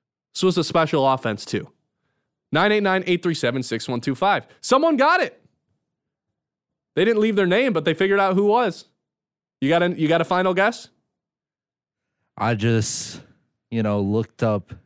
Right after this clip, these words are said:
Speaker 2: Big Ten head coaches, and this guy looks like he'd say it the most.
Speaker 1: Who?
Speaker 2: Kirk
Speaker 1: Nope,
Speaker 2: Ferentz.
Speaker 1: nope, nope. All right. It was P J Fleck. One person got it. You didn't leave your name. You don't get a shout out. Uh, yeah, P J Fleck is actually the person who said that much earlier on in the season.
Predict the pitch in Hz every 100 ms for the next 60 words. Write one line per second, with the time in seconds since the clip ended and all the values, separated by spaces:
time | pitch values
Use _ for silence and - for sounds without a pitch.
0 | _ 117 104 - 120 104 104 104 - 110
1 | 104 107 95 95 101 107 - 101 95 98
2 | - 95 90 101 82 - 95 87 - 85
3 | 85 82 - - 147 127 120 - - 123
4 | 139 139 120 139 147 139 - - 135 -
5 | 160 165 147 - - 208 226 - 226 196
6 | 202 160 117 - _ _ _ _ _ _
7 | _ _ _ _ 143 196 214 208 202 180
8 | 185 131 151 175 175 170 156 143 113 113
9 | 117 113 123 110 101 - 165 175 196 139
10 | - 208 208 208 - 196 180 143 151 147
11 | - 151 131 160 143 147 139 131 120 _
12 | _ - 160 143 143 135 151 170 160 160
13 | 147 135 143 151 - 107 107